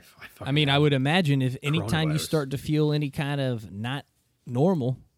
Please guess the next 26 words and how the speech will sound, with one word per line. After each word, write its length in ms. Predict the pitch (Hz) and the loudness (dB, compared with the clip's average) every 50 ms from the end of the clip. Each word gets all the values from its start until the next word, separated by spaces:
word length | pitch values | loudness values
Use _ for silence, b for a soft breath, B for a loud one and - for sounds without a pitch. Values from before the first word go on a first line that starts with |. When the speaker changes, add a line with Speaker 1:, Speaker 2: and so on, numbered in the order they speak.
| _ _ _ _ _ _ _ | _ _ _ _ _ _ _
Speaker 2:
that's 220 | - 110 120 - - | -6 -6 -6 -8 -6
gonna 180 | - 139 139 139 | -4 -4 -2 -2
be 380 | 131 135 131 131 127 123 117 | -2 -2 -2 -2 -2 -4 -4
where 260 | 104 104 117 127 135 139 | -4 -4 -2 -2 -2 -2
your 140 | 127 123 113 | -2 -2 -4
mi-, 120 | 117 123 - - | -4 -6 -8 -10
the 200 | 120 110 120 117 - | -8 -8 -8 -8 -8
media's 560 | 131 120 120 127 139 156 170 160 151 131 107 | -8 -4 -4 -2 -2 -2 -4 -4 -4 -4 -4
got 240 | - 131 139 143 139 | -6 -6 -6 -4 -4
every, 180 | 147 147 135 - - - - - _ _ | -4 -4 -6 -8 -12 -20 -20 -20 _ _
it's 280 | - 123 117 - 120 - | -14 -14 -14 -14 -18 -16
blowing 480 | - 98 113 120 123 143 151 151 151 | -6 -4 -2 0 2 2 2 2 0
up 140 | 160 165 - | 0 0 -2
everywhere. 280 | 165 185 180 139 139 143 | -2 -2 0 0 0 0
That's 180 | 131 139 - - | 0 -2 -4 -6
what, 200 | 147 135 - - _ _ _ _ | -10 -10 -10 -18 _ _ _ _
of 120 | 131 127 - | -18 -14 -10
course, 180 | - 208 202 - | -8 -8 -6 -4
that's 220 | - 113 - - | -4 -6 -4 -4
where 100 | 120 113 | -4 -4
your 120 | 113 101 98 | -4 -4 -6
mind's 300 | 107 123 143 147 135 113 | -6 -6 -4 -6 -6 -6
gonna 160 | 110 101 98 | -6 -8 -8
go 200 | 98 107 101 90 | -8 -8 -8 -10
at 80 | - | -12
first. 300 | - 98 110 123 - - | -16 -18 -18 -18 -20 -20